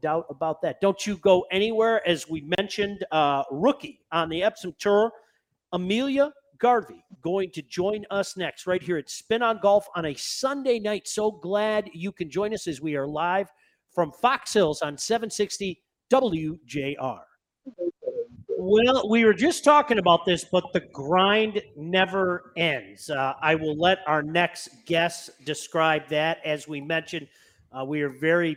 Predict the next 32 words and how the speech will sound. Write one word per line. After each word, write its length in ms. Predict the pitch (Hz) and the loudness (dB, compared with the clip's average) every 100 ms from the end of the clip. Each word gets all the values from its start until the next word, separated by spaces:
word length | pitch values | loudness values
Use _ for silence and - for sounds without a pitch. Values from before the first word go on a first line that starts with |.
| _ | _
pleased 340 | 165 160 156 - | -8 -8 -8 -8
to 100 | 135 | -4
have 360 | 147 143 135 - | -2 -2 -4 -10
Amelia 720 | 143 135 139 151 160 160 151 143 _ - | -10 -10 -6 -2 -2 0 -2 -2 _ -2
Garvey, 560 | 147 156 151 160 165 | 2 2 0 -6 -6
a 200 | 135 131 127 | -8 -8 -8
rookie 580 | 131 202 202 147 113 - _ _ _ _ | 2 2 2 -10 -12 -18 _ _ _ _
on 140 | 135 139 | -8 -4
the 140 | 147 | 0
Epsom 320 | 165 - 151 131 | 0 -2 -12 -10
Tour, 400 | - 175 170 165 | 0 4 4 2
uh, 180 | 147 139 - | -2 -4 -4
kindly 600 | - 190 190 170 170 160 | -2 0 0 -2 -4 -4
join 300 | - 170 170 | -4 -2 -2
us 380 | 160 - - - _ | -6 -8 -12 -16 _
tonight 340 | - 170 165 170 | -4 0 0 -2
here 300 | - 170 175 - | -2 0 0 -2
on 300 | 156 156 147 | -4 -2 -4
Spin 540 | - - - 175 170 165 | -8 -10 -6 -4 -4 -4
on 240 | 156 151 139 | -4 -4 0
Golf. 260 | 156 165 160 180 | 2 2 0 -6
Amelia, 440 | 165 190 196 196 - - | 2 4 4 2 -4 -6
thank 340 | 202 214 214 208 | -2 -2 -2 -4
you 240 | 190 190 - _ _ _ | -4 -4 -8 _ _ _
for 160 | 185 | -2
taking 500 | 175 - 185 180 180 | 0 0 0 0 -6
the 80 | 160 | -6
time. 320 | - 175 175 | -4 0 0
How 240 | 147 190 180 | 2 4 6
are 120 | 202 | 6
you 160 | 202 156 | 4 0
tonight? 380 | 180 143 117 | -4 -8 -10